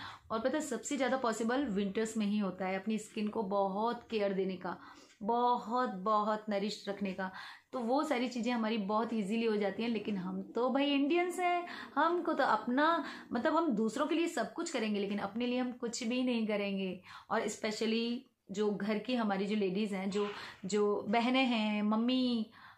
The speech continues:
भाभी, ये सब लोग क्या करते हैं ना, ये बिल्कुल भी अपने ऊपर ध्यान नहीं देते हैं। तो इन विंटरों में मैं चाहती हूँ कि आप सभी को सुंदर बनाना है मुझे। विंटर्स में मैं चाहती हूँ सभी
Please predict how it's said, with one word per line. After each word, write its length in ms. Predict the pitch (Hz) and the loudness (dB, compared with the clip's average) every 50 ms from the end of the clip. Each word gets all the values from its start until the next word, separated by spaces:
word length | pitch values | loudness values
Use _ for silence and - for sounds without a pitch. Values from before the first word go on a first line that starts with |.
| _ _ | _ _
भाभी, 540 | 202 208 220 208 208 226 220 220 214 208 - - | -4 0 0 2 2 2 0 0 -2 -4 -4 -4
ये 140 | 220 262 269 | -2 -2 -2
सब 260 | 269 - 233 220 214 | -2 -2 0 0 2
लोग 180 | 220 233 233 - | 0 0 -2 0
क्या 160 | - 220 233 233 | 0 2 2 2
करते 260 | 220 226 202 202 214 | 0 -2 -2 -2 -2
हैं 80 | 202 214 | -2 0
ना, 180 | 233 214 190 190 | -2 -2 -2 -2
ये 100 | 208 226 | 0 0
बिल्कुल 400 | 208 196 208 208 208 - 233 233 | 2 2 0 0 -2 -2 -2 0
भी 100 | 226 240 | 0 0
अपने 180 | 220 214 214 208 | 0 0 -2 -2
ऊपर 160 | 196 208 202 | -2 -2 -2
ध्यान 220 | 208 202 190 190 | -2 -2 -2 -2
नहीं 140 | 190 196 196 | -2 -2 -2
देते 200 | 190 180 - 190 | -2 -4 -4 -6
हैं। 80 | 190 - - - - - - _ _ _ | -8 -8 -12 -16 -16 -16 -20 _ _ _
तो 60 | 262 269 - - | -2 -2 2 2
इन 140 | 285 311 349 311 | 2 2 4 2
विंटरों 340 | 302 262 226 254 240 233 | 2 2 2 2 2 2
में 100 | 240 254 262 | 2 2 2
मैं 140 | 247 254 254 | 2 2 2
चाहती 260 | 254 214 208 - 240 | 0 0 0 0 -2
हूँ 120 | 254 254 | -2 0
कि 60 | 247 | 0
आप 140 | 233 226 226 | 0 0 -2
सभी 240 | - - 233 208 240 | -2 -4 -2 -2 0
को 120 | 233 262 | 0 0
सुंदर 320 | 262 - 226 208 208 226 226 | -2 0 0 0 2 2 2
बनाना 300 | 208 202 196 196 196 196 | 2 0 0 -2 -2 0
है 80 | 214 | 0
मुझे। 280 | 220 208 185 208 269 277 - - - - - - - | 0 0 0 -2 -4 -4 -8 -12 -14 -14 -16 -10 -4
विंटर्स 360 | 220 240 247 240 277 285 285 | -2 0 0 2 0 0 0
में 120 | 285 285 285 | 0 2 2
मैं 120 | 277 294 285 | 2 2 0
चाहती 240 | 269 240 226 226 | 0 -2 -2 -2
हूँ 80 | 262 277 | -4 -6
सभी 320 | 269 - - 269 240 311 | -4 -4 -4 0 0 0